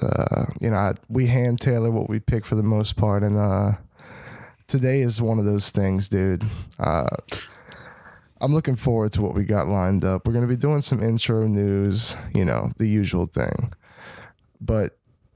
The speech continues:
y-, you know we always gotta have the discussion in the top five. So this time around, we're doing a P C game discussion.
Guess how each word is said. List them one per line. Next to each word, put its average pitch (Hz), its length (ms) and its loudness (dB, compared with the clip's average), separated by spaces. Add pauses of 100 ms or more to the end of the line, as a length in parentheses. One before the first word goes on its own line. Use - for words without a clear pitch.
y-, - 180 -4
you 131 200 0
know 139 140 2
we 135 100 2
always 117 320 0
gotta 110 220 2
have 101 420 2
the 110 100 0
discussion 107 600 0
in 98 80 2
the 92 80 -2
top 85 320 -2
five. - 580 -2 (2000)
So - 160 0
this 139 220 0
time 139 260 0
around, 135 300 2
we're 127 100 0
doing 123 260 0
a 120 60 0
P 117 220 0
C 113 240 2
game 98 280 0
discussion. - 760 2